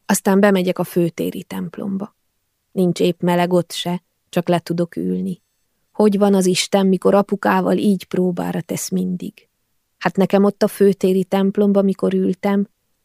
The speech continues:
mind olyan gondolatom volt, hogy már csoda, hogy nem dűlt le a templomról a kereszt. Mert a katolikuson van kereszt is. Mert én olyanokat gondoltam. Nem úgy, hogy akartam gondolni, nem akartam én egy percet se,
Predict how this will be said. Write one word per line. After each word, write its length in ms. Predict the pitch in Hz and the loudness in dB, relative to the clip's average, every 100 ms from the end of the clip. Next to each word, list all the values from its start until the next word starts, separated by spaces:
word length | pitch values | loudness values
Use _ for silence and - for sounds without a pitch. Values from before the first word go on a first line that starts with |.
| _ _ | _ _
mind 280 | - 202 185 - | 2 2 2 4
olyan 380 | 214 196 180 | 4 4 2
gondolatom 760 | 180 185 180 180 180 - 190 180 | 0 0 0 0 -2 -4 -4 -2
volt, 320 | 185 185 170 | -2 -4 -4
hogy 180 | - 185 | -8 -4
már 240 | 180 170 - | -4 -4 -6
csoda, 400 | - 254 247 226 | 2 4 4 2
hogy 180 | 190 185 | 2 2
nem 280 | 180 175 | 2 2
dűlt 320 | 170 180 175 - | 0 2 0 0
le 120 | 175 | -2
a 80 | 165 | -2
templomról 720 | 170 175 170 175 175 175 175 | 0 0 0 -2 -2 -2 -4
a 60 | |
kereszt. 680 | - 143 - 151 - _ _ _ _ _ _ - | -6 -10 -10 -12 -16 _ _ _ _ _ _ -2
Mert 240 | 196 175 | 0 2
a 60 | 180 | 0
katolikuson 720 | 180 175 185 185 190 - 185 | 0 2 0 0 -2 0 2
van 220 | 180 185 | 2 0
kereszt 480 | 175 180 160 - - | 0 -2 -4 -10 -14
is. 340 | 185 - - _ _ _ _ _ _ - | -12 -12 -14 _ _ _ _ _ _ -2
Mert 260 | 175 - | 0 2
én 120 | 175 170 | 0 2
olyanokat 580 | 185 180 170 165 170 170 | 2 2 0 -2 -4 -4
gondoltam. 840 | 165 165 165 170 170 - 180 175 _ _ _ _ _ _ - | -2 -2 -4 -6 -8 -8 -8 -10 _ _ _ _ _ _ -2
Nem 200 | 185 185 | 2 4
úgy, 200 | 180 170 | 2 2
hogy 140 | 175 - | -2 -2
akartam 600 | - 180 170 - 175 175 | -4 -2 -2 -2 -2 0
gondolni, 720 | 180 175 180 180 180 190 - _ - | 0 0 0 0 0 -2 -4 _ -4
nem 220 | 180 170 | 0 0
akartam 520 | 165 160 165 - 180 | 0 -2 -2 -2 0
én 140 | 185 | 2
egy 120 | 185 - | 0 -2
percet 520 | 202 185 - 170 - | -4 -6 -6 -10 -10
se, 260 | - 175 | -8 -8